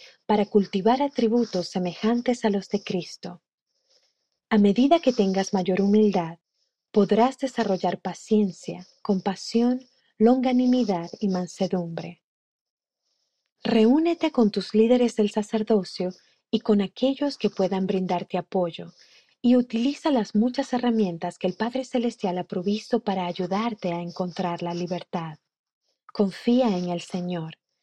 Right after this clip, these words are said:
Al seguirlo diligentemente, Él puede transformar este desafío desalentador y frustrante en una poderosa oportunidad. Una antigua santo de los últimos días australiana,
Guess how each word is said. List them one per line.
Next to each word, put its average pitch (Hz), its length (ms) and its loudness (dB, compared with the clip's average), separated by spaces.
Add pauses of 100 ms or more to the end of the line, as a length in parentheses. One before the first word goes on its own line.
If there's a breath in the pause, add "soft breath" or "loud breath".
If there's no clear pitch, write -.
(520)
Al 208 140 0
seguirlo 254 520 -2
diligentemente, 214 1160 -2 (380)
Él 302 200 2
puede 220 260 2
transformar 185 600 -6
este 190 260 -4
desafío 214 640 -2
desalentador 180 840 -2
y 240 60 -4
frustrante 175 800 -8 (360 soft breath)
en 185 260 -2
una 254 200 0
poderosa 170 640 -2
oportunidad. 165 840 -8 (1200)
Una 277 340 2
antigua 214 540 -2
santo 180 380 -4
de 180 100 0
los 175 220 -4
últimos 202 400 -2
días 190 360 -4
australiana, 190 840 -6